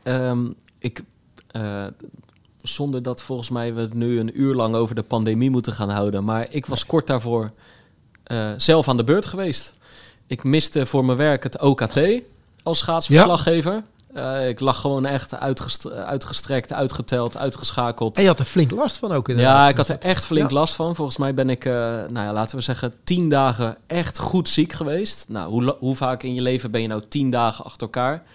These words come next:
Speaker 1: Als zo'n, hè, gezonde, <laughs> gezonde
Speaker 2: Ja,
Speaker 1: vent.
Speaker 2: ja, ja, ja.
Speaker 1: Nee, ik was echt uitgeschakeld. En, en, eh, ik weet dat ik toen op drie januari of zo, eh, voor de gezamenlijke podcast met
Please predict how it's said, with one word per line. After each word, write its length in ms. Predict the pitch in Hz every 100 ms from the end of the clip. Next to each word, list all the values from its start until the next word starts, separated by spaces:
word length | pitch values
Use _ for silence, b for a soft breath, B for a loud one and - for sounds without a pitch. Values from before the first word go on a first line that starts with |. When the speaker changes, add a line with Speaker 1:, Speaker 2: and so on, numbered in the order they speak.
| b b b _ _ _ _ _ _ _ _
Speaker 1:
Als 160 | -
zo'n, 280 | - 110 110 107 -
hè, 200 | - 110 139
gezonde, 480 | - 107 123 139 139 -
<laughs> 120 | -
gezonde 400 | 135 - 180 175
Speaker 2:
Ja, 60 | 139
Speaker 1:
vent. 160 | 139 143
Speaker 2:
ja, 80 | 101
ja, 120 | 95
ja. 120 | - B B B
Speaker 1:
Nee, 160 | - 135
ik 100 | 165
was 160 | 190 -
echt 320 | 226 240 -
uitgeschakeld. 920 | 226 233 - - 208 202 233 254 -
En, 260 | - 175 175 -
en, 320 | 165 160 170 -
eh, 280 | 147 135 131
ik 160 | 135 135
weet 140 | 147
dat 140 | 135 131
ik 100 | -
toen 220 | 139 131
op 200 | - 117
drie 260 | 123 170
januari 800 | 208 151 135 135 151 131 113 104 -
of 140 | 110
zo, 320 | - 107 107 110 b b b b _ _
eh, 240 | 110 104 - - -
voor 520 | - 156 180 135 117
de 100 | 123
gezamenlijke 600 | - - 135 135 117 110
podcast 600 | 104 165 160 120 107 -
met 300 | 107 101 -